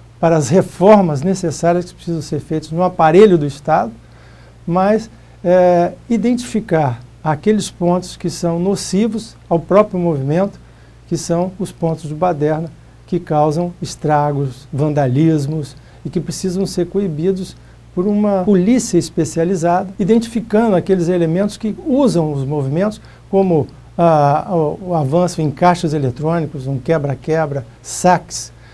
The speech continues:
eh, e a destruição da Assembleia Legislativa de, do Rio de Janeiro. Muitas manifestações pacíficas, eh, que, eh, acabam sendo maculadas com, eh, a ação dessas pessoas que acabam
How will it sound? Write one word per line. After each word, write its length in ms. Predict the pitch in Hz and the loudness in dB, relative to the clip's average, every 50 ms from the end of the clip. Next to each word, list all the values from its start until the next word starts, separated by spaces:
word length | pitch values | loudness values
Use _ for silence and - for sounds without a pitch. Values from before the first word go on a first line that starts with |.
| - - - | -20 -8 -2
eh, 400 | 190 165 165 160 160 170 - 220 | 0 2 2 2 2 2 0 4
e 60 | 220 | 4
a 40 | 214 | 6
destruição 640 | 214 208 - - - 208 185 - - 190 185 185 185 | 6 4 0 0 0 0 0 0 0 2 2 2 2
da 100 | 190 185 | 0 0
Assembleia 400 | 180 185 196 175 156 147 151 151 | 0 0 -2 0 0 0 0 0
Legislativa 720 | 156 160 160 165 170 160 147 - - 160 151 143 156 151 | 0 -2 0 0 -2 -2 -2 -4 -6 -8 -6 -4 -6 -6
de, 320 | 143 143 151 165 160 160 - - - - - | -4 -4 -4 -4 -6 -8 -12 -16 -20 -14 -6
do 100 | - 160 | -4 -2
Rio 120 | 147 156 156 | -2 -2 -2
de 100 | 139 143 | -2 -2
Janeiro. 380 | 165 175 160 143 135 120 113 113 - - - - - - - - - - | -2 0 0 0 0 0 -2 -6 -10 -18 -20 -20 -20 -20 -20 -20 -6 0
Muitas 300 | 175 196 214 214 185 165 | 2 2 2 2 0 0
manifestações 920 | 180 180 175 160 - - 170 151 151 - 156 143 - - 147 151 143 139 | 0 0 -2 -2 -2 -4 -4 -2 -2 -4 -6 -6 -6 -8 -8 -8 -8 -10
pacíficas, 880 | - - 180 160 127 - - 190 208 220 220 - - 226 208 208 - - - - - - - - - - | -4 -2 -2 -2 -2 -2 -2 0 0 0 -2 -4 -4 -4 -4 -4 -8 -14 -20 -20 -20 -20 -20 -20 -8 -4
eh, 600 | 165 160 156 151 151 147 143 143 143 139 139 131 135 - | -2 0 0 0 0 2 2 2 2 0 -2 -4 -6 -10
que, 320 | - - 151 151 160 - | -8 -6 -6 -4 -6 -4
eh, 300 | 214 180 160 160 151 147 160 | -4 -4 -2 -2 -2 -4 -4
acabam 480 | 170 151 - - 170 165 170 170 185 180 | -6 -6 -4 0 0 2 2 2 0 -2
sendo 540 | 175 - - 170 165 160 156 147 151 143 - - - - - - - - | -2 -2 -2 -2 -2 0 0 0 -2 -2 -4 -8 -14 -20 -20 -20 -8 -4
maculadas 880 | 143 156 190 202 196 - 202 175 165 165 170 185 196 196 214 208 - - - - - - - - - - - | 0 2 2 2 2 4 4 6 8 8 6 6 6 4 2 0 -2 -6 -18 -20 -20 -20 -20 -20 -20 -20 -8
com, 340 | - 175 170 175 185 196 208 196 - - - - - - - - | -2 0 2 2 2 0 -2 -4 -10 -18 -20 -20 -20 -18 -6 -2
eh, 60 | 180 | 0
a 440 | 160 165 160 156 165 - 214 190 180 | 2 2 2 2 0 0 0 0 0
ação 440 | 156 120 - - 160 156 170 175 170 - - - - - | 0 -2 -4 -2 -2 -2 -2 -2 -4 -8 -14 -20 -10 -6
dessas 400 | 185 151 151 156 151 - 175 - | -2 0 0 -2 -2 -4 -8 -8
pessoas 600 | - - 175 147 - - 156 147 156 160 160 - | -6 -4 -6 -4 -4 -6 -4 -4 -4 -4 -6 -8
que 320 | - - 175 180 175 175 208 | -6 -4 -2 -2 -2 -2 -2
acabam 460 | 190 151 143 - - 156 156 156 175 | -6 -6 -6 -2 -2 -2 0 0 0